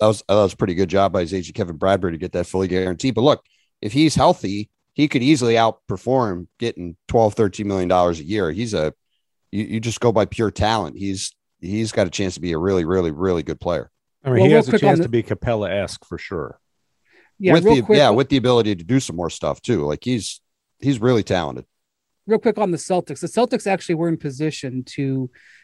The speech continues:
Speaker 3: be a cap space team next summer if they wanted, even with Tatum and Jaylen Brown on their books. Um, but next year's draft class, I'm sorry, next year's, uh, free agent class is pretty thin,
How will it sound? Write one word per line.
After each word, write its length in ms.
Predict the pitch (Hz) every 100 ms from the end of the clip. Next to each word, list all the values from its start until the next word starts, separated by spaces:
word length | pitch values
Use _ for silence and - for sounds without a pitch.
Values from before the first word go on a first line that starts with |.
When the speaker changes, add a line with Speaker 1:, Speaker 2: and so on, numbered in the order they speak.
| _
Speaker 3:
be 120 | 160
a 40 | 135
cap 280 | - 156
space 340 | - - 147 -
team 480 | - 156 147 135 127
next 280 | 143 135 -
summer 260 | - 135 131
if 160 | 143
they 120 | - 139
wanted, 400 | 135 135 123 120
even 380 | 175 190 185 170
with 240 | 165 156
Tatum 440 | - 165 156 151 147 _ _ _
and 120 | 151 135
Jaylen 300 | 156 147 135
Brown 300 | 143 143 135
on 240 | 135 135
their 180 | 135 127
books. 560 | 123 170 135 - - _ _ - _ _
Um, 520 | 151 143 139 131 139 - -
but 160 | 170
next 300 | 185 220 -
year's 340 | 233 208 - -
draft 360 | 156 170 185
class, 520 | _ 151 143 - - -
I'm 160 | 147 151
sorry, 220 | 175 147
next 260 | 165 - -
year's, 300 | 170 156 151
uh, 160 | 139
free 220 | 131 160
agent 180 | 160 147
class 220 | 151 135
is 60 | -
pretty 260 | - 180 156
thin, 540 | - - 139 98 147